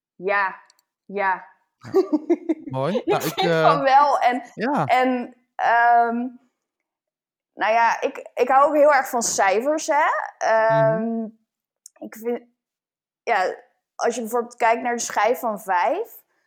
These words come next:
Speaker 1: er staat het advies in vijfhonderd gram vlees per week.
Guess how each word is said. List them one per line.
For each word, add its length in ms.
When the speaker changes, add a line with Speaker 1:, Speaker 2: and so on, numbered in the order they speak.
Speaker 1:
er 140
staat 320
het 140
advies 420
in 140
vijfhonderd 640
gram 320
vlees 600
per 260
week. 460